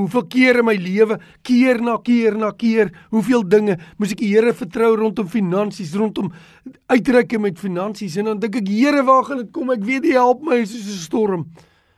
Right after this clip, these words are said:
En dan voorsien die Here, net om weer op 'n ander tyd weer te kom en te weet, "Ja, Here, hier staan ek alweer ellendig en behoeftig."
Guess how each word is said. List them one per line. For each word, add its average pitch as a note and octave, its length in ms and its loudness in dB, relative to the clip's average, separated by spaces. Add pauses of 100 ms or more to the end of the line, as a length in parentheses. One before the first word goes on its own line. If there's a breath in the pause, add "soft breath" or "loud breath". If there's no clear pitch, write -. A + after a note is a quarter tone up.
(120 soft breath)
En F#3 80 -16
dan F3 240 -8 (340)
voorsien D4 380 -10
die C#4 180 -6
Here, C#3+ 220 -8 (480)
net G3 180 -6
om B3 140 -6
weer G#3+ 200 2
op A3 120 -2
'n G#3 160 -4
ander G#3 260 -4
tyd G#3+ 240 0
weer G3+ 300 0
te G#3 100 -6
kom G#3+ 300 -2
en G3+ 140 -2 (120)
te F3 160 -6
weet, E3 300 -8
"Ja, F#3 380 -12
Here, E3 420 -12
hier E3+ 200 -10
staan A3+ 300 -6
ek G3+ 100 -4
alweer G#3 380 0
ellendig A3+ 480 4
en A#3 100 2
behoeftig." E3+ 640 -2